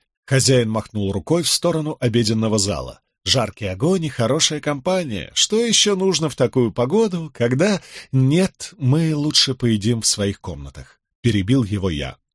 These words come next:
Мастер Перри заказал для нас с Николасом отдельные комнаты. Он не испытывал недостатка в средствах. Учитывая, что леди Елизавета принадлежала к числу богатейших людей в стране,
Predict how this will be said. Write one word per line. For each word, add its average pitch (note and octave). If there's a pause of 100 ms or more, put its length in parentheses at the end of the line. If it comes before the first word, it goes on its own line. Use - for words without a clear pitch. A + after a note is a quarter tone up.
(920)
Мастер G3
Перри D#3
заказал A#2+
для A2+
нас A2+
с -
Николасом A2
отдельные F#2
комнаты. A#2 (340)
Он B3+
не G3+
испытывал A2
недостатка G2
в -
средствах. - (340)
Учитывая, G#2+
что A2
леди A2
Елизавета G2+
принадлежала A2
к -
числу C3
богатейших A2
людей G2+
в -
стране, A2